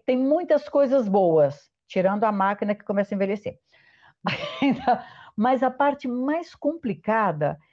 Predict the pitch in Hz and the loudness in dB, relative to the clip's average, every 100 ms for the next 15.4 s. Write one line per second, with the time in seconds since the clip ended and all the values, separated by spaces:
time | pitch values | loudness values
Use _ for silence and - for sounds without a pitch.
0 | _ _ 196 233 254 247 208 240 277 233 | _ _ 0 2 2 2 2 2 2 0
1 | 214 - - 262 254 233 208 208 208 196 | -6 -6 -4 -2 0 -2 0 -2 -2 -8
2 | 196 202 - 208 208 196 - - 220 220 | -8 -8 -6 -6 -4 -6 -8 -6 0 0
3 | 208 190 190 180 208 220 220 220 233 240 | 0 -2 -4 -4 -4 -4 -4 -4 -4 -6
4 | 233 - 160 143 151 165 _ _ _ _ | -12 -12 -10 -8 -10 -16 _ _ _ _
5 | _ _ - 156 180 165 202 190 185 190 | _ _ -14 -6 -6 -4 -4 -2 -2 -4
6 | 190 185 180 185 214 208 - - 185 165 | -4 -4 -2 -2 -2 -6 -10 -4 -2 -2
7 | 147 151 147 147 - _ _ _ _ _ | -4 -4 -4 -4 -12 _ _ _ _ _
8 | - 165 202 - - - - _ 185 185 | -6 -2 -4 -6 -20 -20 -20 _ -4 -2
9 | 196 - 233 208 202 196 190 208 214 202 | -4 0 0 0 -2 -4 -2 0 0 0
10 | - 185 240 233 208 196 202 226 214 - | -6 -6 -4 -4 -2 0 0 0 -4 -6
11 | 170 - 190 170 185 160 151 147 - _ | -14 -12 -10 -4 0 0 -2 -8 -14 _
12 | _ _ - 196 233 220 233 240 214 233 | _ _ -10 -2 0 0 -2 -4 -4 -4
13 | 240 208 - 220 208 214 220 208 - 220 | -6 -12 -8 -4 -2 0 -2 -6 -6 -4
14 | 180 175 160 180 170 165 185 185 190 185 | -4 -6 -6 -10 -10 -6 -4 -2 -2 -4
15 | 175 165 156 | -4 -6 -10